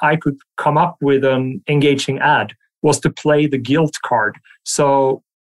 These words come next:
I did an ad where, because you only save, like, thirty minutes or one hour.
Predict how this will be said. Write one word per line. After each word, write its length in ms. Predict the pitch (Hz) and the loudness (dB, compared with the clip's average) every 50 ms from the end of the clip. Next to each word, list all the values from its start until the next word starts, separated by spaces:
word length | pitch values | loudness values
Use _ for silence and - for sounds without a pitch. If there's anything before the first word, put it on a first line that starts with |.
| _ - | _ -2
I 100 | 147 151 | -2 0
did 220 | 160 196 196 - | 2 2 2 2
an 160 | 160 156 156 - - _ - | 0 -2 -2 -4 -6 _ -2
ad 320 | 143 147 151 160 165 151 143 | 0 2 2 2 0 -2 -4
where, 560 | 143 135 143 139 139 135 135 131 131 131 - _ - | -4 -2 0 2 2 2 2 2 0 -2 -4 _ 0
because 260 | 160 165 180 170 - _ _ _ _ _ _ - | 0 2 2 0 -4 _ _ _ _ _ _ -2
you 120 | 160 190 | 0 0
only 220 | 190 202 208 190 | 2 2 2 0
save, 320 | 165 - - 185 170 170 156 | 0 0 0 0 0 2 2
like, 200 | 151 147 139 135 | 2 0 0 -2
thirty 360 | - - - 156 147 - 160 | -4 -2 0 0 0 0 0
minutes 380 | 139 143 143 156 156 156 - 151 | 0 2 2 2 0 0 0 0
or 120 | 143 139 | 2 2
one 220 | 135 131 135 135 | 2 0 0 0
hour. 380 | 127 131 135 147 165 185 190 - | 0 0 0 0 0 0 -4 -8